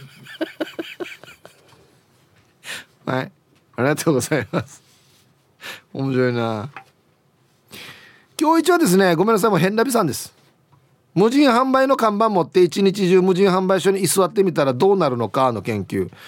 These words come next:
どうなるのかって言ってもどうにもならないと思うんですよね。何も起こらないと思うんですよ。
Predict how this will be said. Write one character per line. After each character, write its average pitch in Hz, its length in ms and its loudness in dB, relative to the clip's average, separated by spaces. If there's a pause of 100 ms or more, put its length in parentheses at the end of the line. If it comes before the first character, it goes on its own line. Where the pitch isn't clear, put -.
(200)
ど 349 360 4
う 392 80 2
な 180 200 2
る 151 120 -2
の 139 160 0
か 156 220 0
っ 143 100 0
て 127 100 -6
言 117 100 -4
っ - 20 -14
て 123 100 -2
も 113 120 -4
ど 240 320 2
う 311 40 0
に 330 100 4
も 302 120 4
な 220 160 2
ら 208 100 2
な 220 140 2
い 247 80 0
と 220 80 -2
思 127 120 0
う - 20 -4
ん - 20 -6
で - 20 -6
す 113 60 -4
よ 107 60 -2
ね。 98 160 -4 (520)
何 208 320 2
も 330 180 4
起 277 80 -4
こ 240 60 4
ら 247 120 4
な 247 160 2
い 269 160 0
と - 160 -2
思 127 180 -2
う 120 40 -4
ん 117 60 -6
で 95 60 -8
す - 160 -10
よ。 101 120 -12